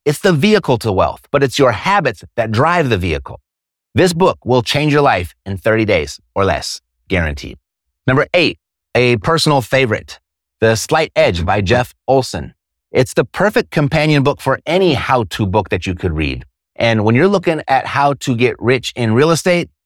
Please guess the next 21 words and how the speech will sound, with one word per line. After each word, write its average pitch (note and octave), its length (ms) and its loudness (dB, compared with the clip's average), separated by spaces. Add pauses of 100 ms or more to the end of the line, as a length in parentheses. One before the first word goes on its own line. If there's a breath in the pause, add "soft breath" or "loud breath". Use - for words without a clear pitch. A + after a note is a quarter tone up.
(140)
this D3 300 0
book D#3+ 460 0
will C#3+ 300 2
make C#3 380 0
you B2 220 0
rich A2 500 -2 (300)
because D#3+ 420 2
it E3+ 160 2
takes G#3+ 300 0
the F3 340 4
mystery D#3+ 520 2
out C3 180 2
of A#2 100 0
what C#3+ 240 2 (340)
work E3+ 340 2
that D3+ 140 2
makes E3 300 0
you C3 100 4
rich E3+ 380 2
looks G3 280 0
like. G2 400 -4